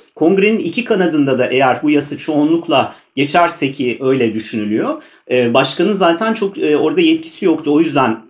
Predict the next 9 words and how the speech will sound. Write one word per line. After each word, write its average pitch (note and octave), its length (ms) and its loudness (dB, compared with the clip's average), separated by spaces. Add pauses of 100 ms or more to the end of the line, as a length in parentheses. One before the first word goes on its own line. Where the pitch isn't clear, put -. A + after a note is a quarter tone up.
(200)
Trump C#3+ 380 0
da B2+ 80 0
acaba A#2 560 2
farklı A#2+ 340 -2
bir C3 60 -2
yol C3 160 2
izleyebilir A#2+ 520 0
miydi G#2 280 -2
dedim, G#2 340 -2